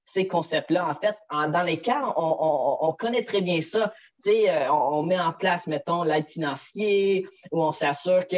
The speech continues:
oh, on voit que les, les filles sont moins actives dans l'activité physique, on va faire quelque chose exprès pour qu'ils se sentent inclus. On n'a aucun problème à adresser ces sujets-là. On n'a,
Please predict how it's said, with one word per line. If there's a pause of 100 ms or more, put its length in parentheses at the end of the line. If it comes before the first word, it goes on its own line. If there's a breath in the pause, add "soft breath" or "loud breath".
oh,
on
voit
que
les,
les
filles
sont
moins
actives
dans
l'activité
physique,
on
va
faire
quelque
chose
exprès
pour
qu'ils
se
sentent
inclus. (440 loud breath)
On
n'a (480)
aucun
problème
à
adresser
ces
sujets-là. (220)
On
n'a,